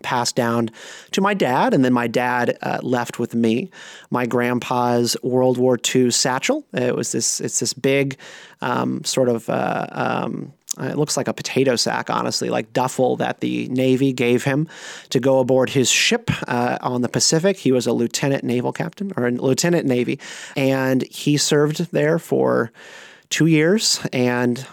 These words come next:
when he came home, he, he had all of his stuff. And so I've got his letters, um, his papers, the registration for the ship that he was on, um, and a couple of his, uh, his diary entries where he mostly just wrote about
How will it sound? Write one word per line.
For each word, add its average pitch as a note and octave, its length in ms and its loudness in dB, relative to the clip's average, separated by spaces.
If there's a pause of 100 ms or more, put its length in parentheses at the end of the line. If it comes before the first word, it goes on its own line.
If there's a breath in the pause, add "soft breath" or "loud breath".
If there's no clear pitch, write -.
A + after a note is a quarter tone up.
when A2+ 140 -2
he A#2+ 80 0
came C3 300 0
home, C#3+ 340 2
he, B2+ 420 -2
he A#2+ 140 0
had B2+ 140 0
all C#3+ 120 0
of D#3+ 60 -2
his E3 120 -2
stuff. - 380 -8
And B2+ 140 -10
so C3 100 -2
I've B2 140 -2
got B2+ 180 0
his B2 140 -2
letters, F3 520 0 (420 loud breath)
um, B2+ 280 -2
his A2+ 160 -4
papers, G3 800 2
the C3 160 0
registration C#3 760 2
for B2+ 100 0
the B2 60 4
ship G3 300 0
that F#3+ 100 4
he F#3 100 6
was F3+ 140 4
on, F3+ 420 2 (440 loud breath)
um, C3+ 340 0
and C#3+ 120 0
a - 20 0
couple E3 300 0
of D#3 100 2
his, D#3 180 2
uh, D#3 220 4
his D3 160 2
diary C#3+ 380 2
entries A#2+ 380 -2
where B2 100 0
he A#2+ 80 0
mostly B2 340 0
just B2 220 -4
wrote B2 220 0
about A#2+ 400 -2